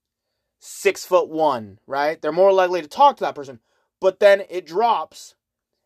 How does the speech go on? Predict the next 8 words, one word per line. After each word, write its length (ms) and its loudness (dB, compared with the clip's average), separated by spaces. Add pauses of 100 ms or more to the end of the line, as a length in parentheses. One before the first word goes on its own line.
(460)
especially 420 -2
between 360 -6
six 320 -4
foot 240 0
and 140 -18
five 240 2
eleven. 460 -2
Like, 200 -10